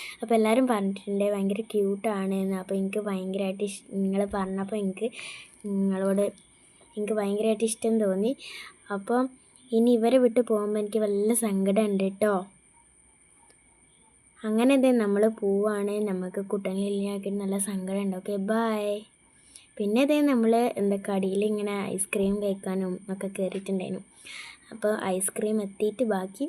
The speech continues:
പറയാം. അപ്പോൾ അത് ഐസ്ക്രീമാണ് ഞങ്ങൾ പറഞ്ഞിട്ടുണ്ടായിരുന്നു. എൻ്റെ അമ്മച്ചിക്കും എല്ലാവർക്കും പറഞ്ഞിട്ടുണ്ടായിരുന്നു ട്ടോ. അപ്പോൾ സാധനത്തു നിന്നാണ് അവർ പറഞ്ഞത്. അപ്പോൾ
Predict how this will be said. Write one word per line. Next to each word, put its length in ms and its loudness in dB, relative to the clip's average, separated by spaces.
പറയാം. 360 -8
അപ്പോൾ 180 2
അത് 100 8
ഐസ്ക്രീമാണ് 680 4
ഞങ്ങൾ 300 0
പറഞ്ഞിട്ടുണ്ടായിരുന്നു. 840 0
എൻ്റെ 200 0
അമ്മച്ചിക്കും 640 -4
എല്ലാവർക്കും 520 2
പറഞ്ഞിട്ടുണ്ടായിരുന്നു 720 -2
ട്ടോ. 140 -8
അപ്പോൾ 280 0
സാധനത്തു 600 0
നിന്നാണ് 280 2
അവർ 200 -4
പറഞ്ഞത്. 540 -2
അപ്പോൾ 300 -2